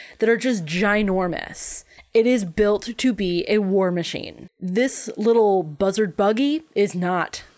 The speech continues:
It was being dragged along at a pace that it could no longer sustain. That's why we heard the whining. And the difference between what the buggy could keep doing and what the war rig could keep doing was enough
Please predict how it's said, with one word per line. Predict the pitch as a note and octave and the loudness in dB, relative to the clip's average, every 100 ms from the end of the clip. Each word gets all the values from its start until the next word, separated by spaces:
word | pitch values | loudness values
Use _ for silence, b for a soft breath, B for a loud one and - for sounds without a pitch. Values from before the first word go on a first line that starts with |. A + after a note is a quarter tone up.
| _ | _
It | - | -4
was | G#3+ A#3 | -2 -2
being | B3 A#3 G#3 | 0 0 0
dragged | G3+ G#3 G3+ G#3 G3+ | 0 2 2 2 0
along | G3 G3+ G#3 G3 | 0 2 0 0
at | |
a | F#3+ | -2
pace | - G#3+ G#3 | -2 -4 -2
that | F#3 | -2
it | G3 | -2
could | - A3+ | -2 -2
no | G3+ F#3+ | 0 0
longer | F#3 F3+ E3+ | 0 0 -4
sustain. | - D#3 - C#4+ A3 F#3 | -6 -6 -2 0 0 -2
That's | E3+ - | -4 -2
why | E3 | -2
we | E3+ F3+ | 0 -2
heard | F3+ E3 | -2 -2
the | D#3+ | -2
whining. | E3+ F#3+ A#3+ C4 D3+ - F3 - B _ | -2 0 0 0 -2 -4 -10 -14 B _
And | A#3 G3 F#3 F3 F3 - - b | -2 0 0 -2 -4 -8 -16 b
the | E3 F3 | -6 -2
difference | E3+ A3+ A3 G#3+ G#3 | 0 0 2 -2 -2
between | - G#3+ G3 | -4 -2 0
what | F#3+ E3 | 0 0
the | G3 | 0
buggy | A#3 A#3 A3+ | 2 2 2
could | G3+ G#3 | 0 -4
keep | - G#3+ F#3+ | -4 -6 -2
doing | G3 F#3+ F#3 | 0 0 -2
and | G3 | -2
what | F#3+ F3+ | -2 0
the | |
war | F#3 G#3 G#3 | 2 4 4
rig | G3 F#3 | 2 0
could | - F#3 | -2 -8
keep | - F3+ | -6 -4
doing | F#3+ F3 F3 | -2 0 0
was | F3+ G3 | 0 0
enough | G3 F#3+ G#3 D#3 D#3 - - | 0 2 0 0 -4 -8 -8